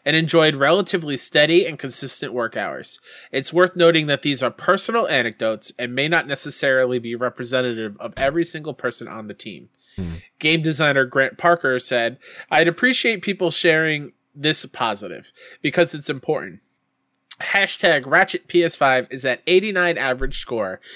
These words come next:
Speaker 1: and I can't speak for anyone on the team but myself, but I didn't crunch once. Forty-hour weeks the whole time. And animator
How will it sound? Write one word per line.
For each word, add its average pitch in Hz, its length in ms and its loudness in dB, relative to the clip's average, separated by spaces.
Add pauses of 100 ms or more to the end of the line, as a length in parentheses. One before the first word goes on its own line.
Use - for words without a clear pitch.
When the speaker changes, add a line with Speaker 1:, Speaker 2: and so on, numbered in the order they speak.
(220)
Speaker 1:
and 135 100 2
I 139 80 4
can't 202 300 -2
speak 190 220 -4
for 156 140 0
anyone 202 380 0
on 190 140 -2
the 185 80 -2
team 165 260 -4
but 156 200 -2
myself, 156 580 0 (320)
but 139 180 2
I 160 220 6
didn't 175 360 4
crunch - 600 -6
once. - 760 -8
Forty-hour 156 680 4
weeks 131 400 -8
the 107 120 -2
whole 110 260 -8
time. 90 360 -12 (560)
And 135 160 -8
animator 147 720 2